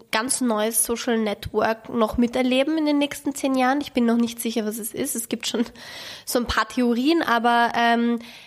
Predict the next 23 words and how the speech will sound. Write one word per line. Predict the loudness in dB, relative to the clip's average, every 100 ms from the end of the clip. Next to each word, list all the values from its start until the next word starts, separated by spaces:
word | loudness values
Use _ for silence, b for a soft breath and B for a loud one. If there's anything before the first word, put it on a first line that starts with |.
| B
ich | -12 -2
glaube | 0 2
auf | 0
jeden | 0 0
Fall, | -2
dass | 0 0
wir |
noch | 0 2
ein | -2
ganz | -2 0
anderes | 0 4 4 2 0
Social | 0 2 2
Network | 0 0 0
erleben | 0 0 0 2
werden. | 4
Und | 4
ich | 2 2
glaube, | 2 4
dass | 2 2
LinkedIn | 2 0 0 0 2
vor | 2 0
allem | 2 2 0
im | 2 2 2 2 0